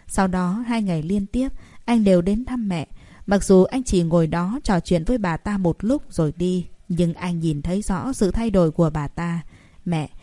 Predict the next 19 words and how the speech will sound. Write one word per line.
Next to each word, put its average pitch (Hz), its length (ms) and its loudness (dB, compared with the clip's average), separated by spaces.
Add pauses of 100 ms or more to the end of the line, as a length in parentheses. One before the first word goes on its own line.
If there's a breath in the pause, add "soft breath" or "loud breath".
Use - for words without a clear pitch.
(260 soft breath)
con 185 300 2
còn 165 180 0
phải 160 200 0
ra 202 120 -4
ngoài 180 200 -2
làm 160 220 -2
việc 160 260 0
nên 202 180 -2
đi 208 180 -2
trước. 269 260 -4 (340 soft breath)
Con 175 180 2
rảnh 160 280 -2
thì 170 140 2
sẽ 226 160 0
thường 180 220 2
xuyên 233 220 0
đến 240 160 0
thăm 254 220 -2
mẹ. 180 200 -2